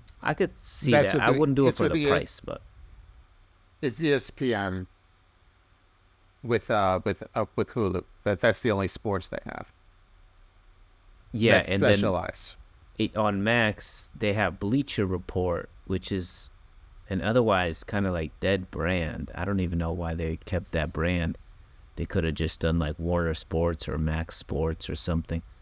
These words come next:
Speaker 1: But anyway, they have the Bleacher Report stuff, and it's cool. I've watched a couple games on there, but I'm not gonna pay the twenty dollars for,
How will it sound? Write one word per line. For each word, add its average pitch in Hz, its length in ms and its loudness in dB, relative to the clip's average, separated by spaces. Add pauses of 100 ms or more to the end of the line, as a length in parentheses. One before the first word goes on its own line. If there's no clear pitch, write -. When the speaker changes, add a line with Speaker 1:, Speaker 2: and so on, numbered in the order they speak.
(360)
Speaker 1:
But 95 160 2
anyway, 92 480 0 (100)
they 90 160 0
have 101 300 -2
the 87 80 -2
Bleacher 90 400 -4
Report 82 440 -4 (360)
stuff, - 360 -4
and 143 120 0
it's 143 120 -4
cool. 156 440 2
I've 110 220 0
watched 127 280 2
a 123 60 -4
couple 120 240 -4
games 117 320 2
on 107 160 2
there, 104 160 2
but 98 160 0
I'm 98 140 0
not 107 220 0
gonna 98 180 -2
pay 101 260 0
the 92 100 -4
twenty 95 300 -4
dollars 90 560 -4 (1200)
for, 85 840 2